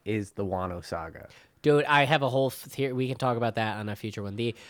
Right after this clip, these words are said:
Speaker 2: the way that storytelling changes in One Piece pre and post time skip, I think, is both one hundred percent on purpose. I think w-,
Speaker 1: Mm-hmm.
Speaker 2: Zoro, that, I think that, that, that Oda did it on purpose. But I also think it's beneficial to the overall styling of the show 'cause our people are stronger now. They're able to take on admirals, blah, blah, blah, blah, blah, blah, blah.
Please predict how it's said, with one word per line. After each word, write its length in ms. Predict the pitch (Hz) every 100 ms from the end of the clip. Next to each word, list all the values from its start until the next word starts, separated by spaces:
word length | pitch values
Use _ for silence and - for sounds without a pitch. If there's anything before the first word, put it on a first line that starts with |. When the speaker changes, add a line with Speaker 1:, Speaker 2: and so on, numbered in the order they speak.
| -
Speaker 2:
the 120 | 156
way 380 | 135 123 160 214
that 180 | 220 214
storytelling 680 | - 175 165 156 156 143 117
changes 500 | - 131 135 135 123
in 120 | 117
One 200 | 113 107
Piece 260 | 107 101 -
pre 260 | - 110
and 100 | 110
post 240 | 104 107 -
time 240 | 95 98
skip, 280 | - 123 123
I 80 | 117
think, 180 | 110 110
is 120 | 107
both 340 | 107 101 98 - _ _ _
one 160 | 107
hundred 420 | 95 139 156 98 95
percent 360 | 95 - 98
on 140 | 92 92
purpose. 360 | 117 - 87 98
I 80 | 98
think 200 | 98 -
w-, 260 | - 107
Speaker 1:
Mm-hmm. 200 | 98 104
Speaker 2:
Zoro, 360 | 104 95 - 107
that, 220 | 107 104
I 80 | 110
think 200 | - 107
that, 260 | 101 95 -
that, 200 | 98 -
that 140 | 95
Oda 240 | 101 98 92
did 180 | 98
it 20 | 95
on 100 | 95
purpose. 260 | 120 - - - - -
But 100 | 117
I 40 | 131
also 260 | 165 147
think 160 | 123 113
it's 100 | 98
beneficial 560 | 110 101 - 113 107 95
to 140 | -
the 140 | 107 101
overall 340 | 101 101 90
styling 680 | - - 101 98 92 90 90
of 120 | 92
the 100 | 85
show 400 | - 123 92 92
'cause 200 | - 92 85
our 140 | 90
people 300 | - 95 85
are 80 | 95
stronger 480 | - 101 95 95 95
now. 280 | 95 107
They're 180 | 120 90
able 200 | 95 92 95
to 100 | 92
take 280 | 98 92
on 180 | 92 92
admirals, 400 | 90 92 92 95
blah, 200 | 104 98
blah, 100 | 95
blah, 220 | 107 98 95
blah, 80 |
blah, 220 | 95 117 131
blah, 80 | 92
blah. 280 | 87 87